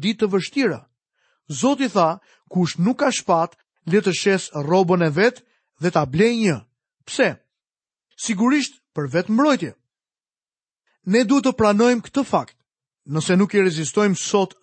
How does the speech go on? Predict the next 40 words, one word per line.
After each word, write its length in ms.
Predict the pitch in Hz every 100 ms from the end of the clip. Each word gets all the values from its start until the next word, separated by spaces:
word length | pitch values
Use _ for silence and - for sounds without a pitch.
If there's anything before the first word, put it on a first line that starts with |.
| -
të 80 | 135
ligut, 460 | 180 220 208 214 _ _ _ _ -
të 80 | 151
gjitha 460 | 143 208 294 262 247
llojet 480 | 233 262 254 247
e 80 | 202
të 140 | 202 185
këqijave 680 | - 254 233 151 139 196 - _ -
do 120 | 151
të 140 | 135 123
bien 480 | 185 220 220 220 220 -
mbi 240 | 170 208
ne. 200 | 180 120 _ _ _ _ _ _ _ _
Ne 120 | 156
mund 200 | 202 262
të 80 | 240
përfundojmë 440 | 233 196 233 240 220
në 80 | 220 _ -
spital, 580 | - 160 165 180 247 247 _ _ _ _
ose 320 | 208 247 254
ndonjë 360 | 220 202 226 285
prej 200 | 247 233
të 60 | 196
dashurve 500 | 156 240 254 247 214
tan 340 | 214 175 151 156 _ _ _
mund 400 | 151 175 208 208 -
edhe 180 | 147 170
të 140 | 208
vdes. 240 | 190 165 - - _ _ _ _ _ _ _
Lexojmë 320 | 156 165 269
vargun 380 | 233 240 220 233
e 60 | 190
tridhjetë 440 | - 240 220 208
e 40 | 180
shtatë. 320 | - 131 _ _ _ _ _ _ _
"Sepse 320 | - 226 -
un 180 | 220 269
po 140 | 247
ju 140 | 233 208
them, 320 | - 165 -